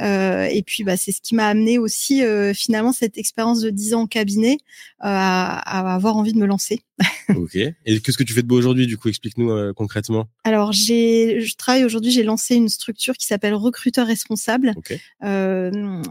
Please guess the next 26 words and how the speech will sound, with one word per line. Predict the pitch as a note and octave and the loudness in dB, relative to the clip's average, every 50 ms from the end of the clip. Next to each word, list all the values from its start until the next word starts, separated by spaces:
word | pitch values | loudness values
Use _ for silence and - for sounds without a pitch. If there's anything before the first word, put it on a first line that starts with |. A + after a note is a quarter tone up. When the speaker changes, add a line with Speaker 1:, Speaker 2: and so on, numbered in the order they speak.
| - - - | -6 -4 -4
Speaker 1:
alors, | G#3+ G3+ G3 | -4 -4 -2
pour | - A#3 G3+ | -4 -8 -10
plusieurs | - - C#4 C4 C#4+ C#4+ C4+ | -2 0 2 4 4 4 4
raisons. | B3 C4+ C4 A#3+ B3 C4 C#4 C#4 | 4 4 4 4 4 2 2 2
En | A3 | 0
fait, | G3+ - B3 B3 - | -2 -2 -4 -4 -2
quand | - A#3 A3+ | -2 -2 -2
j'ai, | G#3+ G#3 G#3 G#3+ G#3 G#3 G3+ G#3 | 0 -2 -2 0 0 0 0 0
en | G#3 G#3+ G#3+ | 0 -2 0
cabinet, | - B3+ A3+ G#3+ A#3+ B3 A#3+ C4 C#4+ | 2 2 2 4 4 4 4 4 2
j'étais, | C4 A#3 G#3+ G3+ - - A#3+ B3 A3+ | 2 0 -2 -4 -4 -2 0 0 0
euh, | G#3+ G3+ G3+ G3 G3 - | 0 0 -2 -4 -6 -10
plus | - - D4 D#4 D#4 | -12 -2 0 0 0
finalement | D4+ - - - B3+ B3 B3 A#3+ A#3+ B3+ B3+ | 0 -2 -2 0 2 2 2 2 2 2 0
touchée | B3 - B3+ A#3+ - - C4 C4 B3 | 0 -2 -4 -4 -2 0 0 -2 -2
par | - A3+ G#3+ G#3+ | -2 -4 -2 0
la | G#3 G3 | 0 0
guerre | G3 G3 G3+ A#3 A#3 B3 - - - _ | -2 0 2 2 2 2 0 -4 -10 _
commerciale | - B3+ A#3 A#3 A#3 - - - - - B3+ C4 C4 B3+ | 0 2 2 2 0 0 -2 -6 -4 -2 0 0 0 0
que | - A3+ | -2 -6
par | G3+ - G3+ F#3+ | -4 -2 -2 0
la | F#3+ F#3+ | 0 0
guerre | G3 G3+ A3 A3 A3+ | 0 0 0 0 2
des | G#3+ G#3+ | 2 0
Speaker 2:
Mhm. | F3+ | 2
Speaker 1:
talents. | - - G#3+ G#3+ G#3+ G#3+ C#4+ | 2 2 2 4 4 4 2